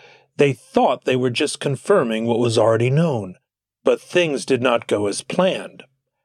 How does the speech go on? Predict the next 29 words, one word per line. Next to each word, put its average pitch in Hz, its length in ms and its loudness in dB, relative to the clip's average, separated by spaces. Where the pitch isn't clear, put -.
After 160 400 -2
enrolling 120 460 -2
five 139 400 0
hundred 151 320 -4
and 143 120 -2
nineteen 135 640 -2
veterans 104 600 0
with 117 180 -4
mood 135 240 -2
disorders 101 640 -2
who 147 160 0
had 120 100 0
made 123 240 0
a 123 80 2
recent 123 440 -2
suicide 107 560 -2
attempt, - 520 -8
they 262 180 2
took 240 260 0
a 160 60 -2
peek - 320 -6
at 156 100 -4
the 170 80 -2
data 104 520 -2
and 160 260 0
were 160 120 0
surprised 143 760 -2
to 127 60 -6
find 101 600 -4